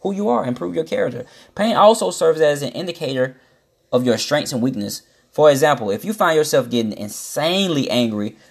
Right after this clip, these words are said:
when you are losing a debate with a friend, it may be an indicator that you need to sharpen your communication skills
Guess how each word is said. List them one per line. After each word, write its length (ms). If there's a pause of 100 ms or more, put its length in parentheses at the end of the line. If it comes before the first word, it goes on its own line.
when 160
you 120
are 100
losing 340
a 80
debate 320
with 100
a 40
friend, 400 (120)
it 140
may 140
be 120
an 60
indicator 440
that 220
you 140
need 220
to 100
sharpen 460
your 140
communication 640
skills 400